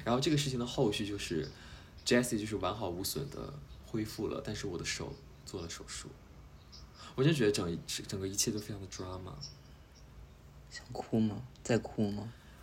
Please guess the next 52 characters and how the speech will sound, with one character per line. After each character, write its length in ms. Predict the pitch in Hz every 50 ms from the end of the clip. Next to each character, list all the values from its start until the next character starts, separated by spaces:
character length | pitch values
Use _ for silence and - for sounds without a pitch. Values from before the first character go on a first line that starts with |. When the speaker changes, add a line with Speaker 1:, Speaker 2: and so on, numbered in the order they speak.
| - - - - -
Speaker 1:
我， 120 | - 131
Speaker 2:
需 60 | 120
要 80 | 117 123
给 80 | 131
你 100 | 120 101
递 140 | 92 - 123
一 40 | 110
张 0 |
纸 80 | 110 -
巾 0 |
吗？ 0 |
Speaker 1:
我， 20 |
我 60 | 107
其 0 |
实 140 | - - 180
留 220 | 151 113 101 98
下 180 | 95 95 143 117
了， 100 | 107 107 -
留 200 | - 107 107 104
下 160 | 107 - 147
一 100 | 127 113
滴 120 | 110 110 110
眼 160 | 110 95 -
泪， 120 | - 101 95
但 100 | 139 139
这 120 | 135 - 127
个 80 | 123
就 120 | 113 120 117
是 60 | 110
关 180 | 110 123 123
于 60 | 123 123
手 180 | - - 85
术 140 | - - 117
的 60 | 110
细 240 | 110 - - - 127
节， 160 | 110 - 90
我 120 | 92 90 87
就 120 | 90 92
可 100 | - -
以 60 | 87 -
只 140 | - -
放 260 | - - 107 98 95 92
之 100 | - 95
后 160 | - 101 92
再 140 | 90 - -
讲。 180 | - - - - - - - - - - - - -
但 140 | - 156 139
我 60 | 113
觉 40 | 110
得 60 | 110
整 160 | - 101 87
个， 180 | 92 95 95